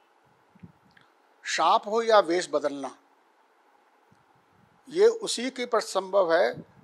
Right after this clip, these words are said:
जिसमें उसकी संभावना होती है। हम आप लोग सिनेमा देखते हैं, वेश बदल के आत्म कैसे पहचान लेते कि अमुक, अमुक, अमुक कैर-, अ, नायक है, ये फलां, अ, पात्र है।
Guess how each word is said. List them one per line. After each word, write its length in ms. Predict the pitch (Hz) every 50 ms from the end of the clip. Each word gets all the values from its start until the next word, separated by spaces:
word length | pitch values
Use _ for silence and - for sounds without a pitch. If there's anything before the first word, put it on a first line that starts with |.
| _ _ _ _ _ _
जिसमें 360 | - 160 170 - - 240 214 196
उसकी 240 | 175 - - 214
संभावना 560 | 196 - 170 156 147 139 135 151 160 165 165 156
होती 340 | 139 135 139 - - 147
है। 220 | 135 - 123 - - _ _ - - _ _ _ _ _ _ _ _ _ _ _ _ _ -
हम 140 | 160 165 180
आप 180 | 180 190 180
लोग 340 | 190 196 190 185 190 - - _ _ - - - - - - - - - - - _ _ _ - -
सिनेमा 380 | - - 165 165 170 185 180
देखते 360 | 180 175 175 175 - - 175
हैं, 220 | 151 160 165 - - _ _ _ _ _ _ _ _ _ _ _ _ -
वेश 260 | - 151 165 185 170 160
बदल 200 | 170 170 180 185
के 140 | 175 - 185
आत्म 300 | 175 170 170 170 185 175
कैसे 260 | - 190 180 - 262
पहचान 340 | 247 - 196 - 208 202 190
लेते 280 | 185 180 180 175 196 180
कि 80 | 190
अमुक, 280 | 180 170 175 165 - - _ _ -
अमुक, 280 | 175 160 - - 185 185
अमुक 340 | 196 170 165 175 170 170 -
कैर-, 180 | 165 165 180
अ, 220 | - 175 165 165 160
नायक 520 | 160 180 175 165 165 156 156 165 165 -
है, 160 | 160 160 156 156
ये 200 | 156 160 160 170 165 - _ _ _
फलां, 240 | 156 156 156 156 151 - - _ _ _ _ _ _ _ _
अ, 100 | - -
पात्र 400 | - - - 156 156 - - 135
है। 200 | 139 143 143 -